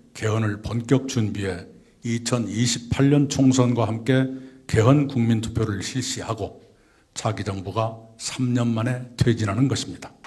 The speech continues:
이미 몇 사람의 대선 주자들이 그런 의사를 밝히고 있는 것을 저는 주목하고 있습니다. 둘째는 극단 정치 청산입니다.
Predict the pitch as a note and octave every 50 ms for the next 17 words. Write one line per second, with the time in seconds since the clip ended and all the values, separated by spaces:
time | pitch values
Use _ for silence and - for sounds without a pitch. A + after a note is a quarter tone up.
0 | - - A#2+ A#2+ A#2+ A#2 B2+ C3 C3 B2+ C3 - C3 - - C#3+ B2+ B2+ C3+ C#3
1 | D3 D3 C#3 C#3+ B2+ A#2 A2+ A#2+ A#2+ A2 G#2 G#2 A2 A2 G2+ F#2+ - G2+ F#2+ F2+
2 | D#2 E2 - - - - B2 G#2+ G2+ G2 G2 G2 F#2 - G2+ F#2+ G2 F#2 F2 -
3 | - - G2 - - - - C3 A2+ G#2 G#2 G#2 G#2+ G#2+ F#2+ G2 F#2 - B2 A#2+
4 | A#2+ A#2+ - G2 F#2+ F#2+ F2 E2+ - - G#2+ G2+ G2 - - - G#2 A2+ G2+ F2+
5 | - - - - - - - _ _ _ _ _ _ _ _ _ _ _ _ _
6 | - - - - - - - _ _ _ - _ - B2 A#2+ A#2+ C#3 C#3+ C#3+ C#3+
7 | A#2 - - - A#2+ A2 - - C#3+ C#3 D3+ D3+ C#3+ C#3+ C#3 C3 - - C3 -
8 | - - E3 D3+ - A#2+ G2+ F#2 F2+ F2 F2 - - -